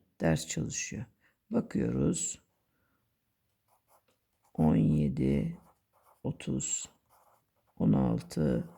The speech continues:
on. Sıfır,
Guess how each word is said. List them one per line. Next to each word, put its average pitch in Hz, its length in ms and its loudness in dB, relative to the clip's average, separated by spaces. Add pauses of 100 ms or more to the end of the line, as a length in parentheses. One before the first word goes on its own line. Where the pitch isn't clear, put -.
(300)
on. - 320 -6 (1800)
Sıfır, - 720 -4